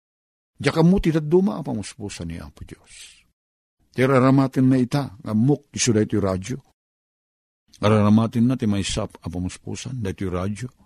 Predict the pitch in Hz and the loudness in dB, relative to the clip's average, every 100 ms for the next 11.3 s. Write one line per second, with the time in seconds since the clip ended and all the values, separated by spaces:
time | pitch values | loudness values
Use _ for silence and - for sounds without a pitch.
0 | _ _ _ _ _ _ _ _ _ - | _ _ _ _ _ _ _ _ _ -6
1 | 98 135 123 113 90 - _ _ _ _ | 0 4 6 6 2 -6 _ _ _ _
2 | _ _ _ _ _ - - 90 - - | _ _ _ _ _ -16 -10 -4 -2 4
3 | 139 147 - _ _ _ _ _ _ _ | 6 6 0 _ _ _ _ _ _ _
4 | _ - 98 90 98 - 92 78 - _ | _ -4 -2 0 -2 -2 -2 -4 -12 _
5 | 104 107 101 90 95 95 92 - 90 87 | -6 -2 -2 -2 -6 -6 -6 -8 -8 -8
6 | 90 - 90 80 90 90 87 87 - - | -8 -10 -10 -6 -6 -6 -8 -10 -12 -18
7 | _ _ _ _ _ _ _ _ - 98 | _ _ _ _ _ _ _ _ -2 2
8 | 98 101 104 _ _ _ _ _ _ _ | 2 0 -6 _ _ _ _ _ _ _
9 | _ _ - 113 147 147 160 180 160 131 | _ _ 0 6 8 8 6 4 2 0
10 | 131 143 147 131 131 123 - - - - | 2 2 0 -2 -2 -4 -12 -18 -20 -20
11 | - - | -20 -20